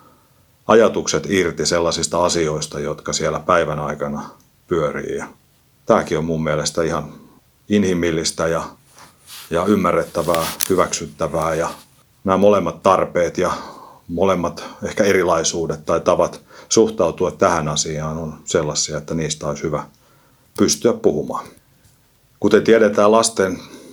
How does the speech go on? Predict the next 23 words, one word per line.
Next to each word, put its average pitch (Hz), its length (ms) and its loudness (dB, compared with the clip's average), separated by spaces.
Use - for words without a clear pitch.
koulunkäynnin 85 640 4
järjestäminen 78 800 0
on 78 180 -6
tosi 95 340 4
iso 76 200 -2
haaste 78 340 -2
perheille, 71 480 -2
jossa 76 340 -4
on 76 120 -4
kouluikäisiä 78 720 -2
lapsia. 76 440 -2
Ja 73 140 -4
ajattelen 98 520 2
nyt, 107 300 2
nyt 107 140 -2
yksi 123 180 4
semmoinen 95 340 2
tämän 90 340 2
hetken 85 380 -2
hankaluus 82 640 0
on, 85 220 -6
on 87 240 -4
sen 85 300 -4